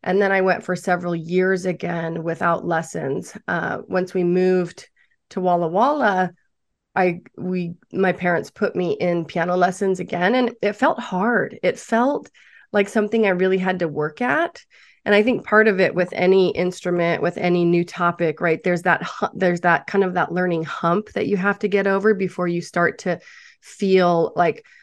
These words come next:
"Okay, this is doable. I'm out of the really hard phase, and this is something that I feel like I can learn."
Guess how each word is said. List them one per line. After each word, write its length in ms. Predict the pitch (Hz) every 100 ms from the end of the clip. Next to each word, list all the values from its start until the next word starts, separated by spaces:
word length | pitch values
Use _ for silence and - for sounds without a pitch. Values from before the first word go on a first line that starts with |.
| _
"Okay, 540 | 349 - 240 196 175 202
this 260 | 208 226
is 140 | 240 208
doable. 520 | 269 311 302 202 160
I'm 120 | 165
out 140 | 185 190
of 160 | 202
the 100 | 202
really 280 | 190 208 196
hard 440 | 180 - 196 196 185
phase, 600 | - 180 170 165 165 -
and 340 | - 170 165
this 160 | 170 170
is 140 | 165
something 440 | - 175 170 170 165
that 120 | 165
I 80 | 151
feel 240 | 147 160
like 200 | 160 147
I 60 | 165
can 240 | - 151
learn." 440 | 147 156 190 254